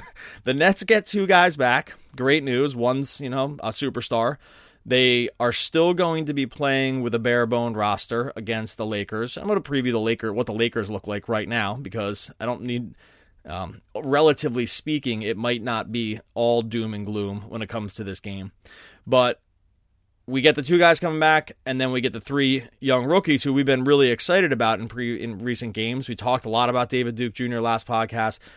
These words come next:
We talked a lot about Kessler Edwards already, what we've seen from him. Obviously, it's been a lot of the season talking about Cam Thomas and what he brings to the court. So not getting those three guys who've been actually really exciting players to watch in the short term.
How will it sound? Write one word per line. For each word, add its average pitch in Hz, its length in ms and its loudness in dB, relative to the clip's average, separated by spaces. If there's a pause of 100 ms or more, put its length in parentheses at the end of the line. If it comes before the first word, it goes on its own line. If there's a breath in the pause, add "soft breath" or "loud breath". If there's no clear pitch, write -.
We - 60 -14
talked 110 160 -4
a - 20 -6
lot 117 220 2
about 127 160 -2
Kessler 120 360 -2
Edwards 117 360 0
already, 117 340 0
what 110 160 -4
we've 107 160 -6
seen 117 240 -4
from 95 160 -10
him. 139 320 0 (760 loud breath)
Obviously, 120 520 0
it's 104 100 -8
been 117 100 -6
a 101 60 -2
lot 117 300 4
of 117 40 -6
the 120 60 -6
season 117 360 -4
talking 113 360 -4
about 104 180 -4
Cam 110 240 -8
Thomas 113 380 -6
and 98 100 -8
what 92 100 -8
he 127 120 -4
brings 135 320 0
to 123 100 -8
the 107 100 -6
court. - 360 -2 (460 soft breath)
So 135 600 6
not 147 360 2
getting 139 260 4
those 185 300 2
three 117 240 -4
guys 110 540 -2
who've 170 200 -4
been 254 220 2
actually 165 300 2
really 156 260 4
exciting 139 480 0
players 127 380 0
to 123 100 -6
watch 156 260 -2
in 113 60 -8
the 104 80 -8
short 180 260 -4
term. 98 320 -10